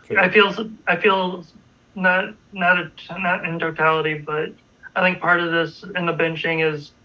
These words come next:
Speaker 2: is, uh, is, uh, Zach Wilson's response in the press conference saying that he didn't really play a role in the defeat of only scoring three
Speaker 1: Yeah.
Speaker 2: points.
Speaker 1: Yeah, I did see that too.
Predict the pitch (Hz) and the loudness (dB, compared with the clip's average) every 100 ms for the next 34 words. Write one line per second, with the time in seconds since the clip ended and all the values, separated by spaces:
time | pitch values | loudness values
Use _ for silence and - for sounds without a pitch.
0 | _ - 165 156 156 147 160 175 165 156 | _ -8 -4 0 0 0 -4 -4 -4 -2
1 | 147 160 185 _ _ _ _ _ - 175 | -4 -4 -10 _ _ _ _ _ 2 2
2 | 175 170 175 175 165 151 - 160 165 160 | 2 0 0 -2 0 0 0 0 2 0
3 | 160 156 156 151 160 165 156 151 151 151 | -4 -2 -2 -2 0 0 0 -4 -4 -4
4 | 156 151 165 156 151 147 - - _ _ | -8 -4 -2 0 0 -2 -4 -14 _ _
5 | _ _ - 180 165 165 165 156 - 165 | _ _ -6 0 2 4 2 2 0 2
6 | 151 147 _ _ _ _ _ 185 165 175 | 2 -2 _ _ _ _ _ -8 0 4
7 | 170 165 165 160 160 156 156 - 156 - | 4 4 0 -2 -2 -2 -4 -12 -10 -2
8 | 170 156 156 - - 175 175 156 156 - | 0 0 -2 -10 -8 -4 -4 -6 -10 -16
9 | _ - 175 165 160 160 - 160 165 180 | _ -6 -2 0 2 0 0 -2 -2 -8
10 | - _ _ _ _ _ _ _ _ _ | -16 _ _ _ _ _ _ _ _ _
11 | _ _ _ _ _ _ _ 131 135 131 | _ _ _ _ _ _ _ -2 2 2
12 | 131 139 135 135 127 120 117 - 135 127 | 2 -2 -4 -4 0 0 -2 -4 -4 -4
13 | 120 | -4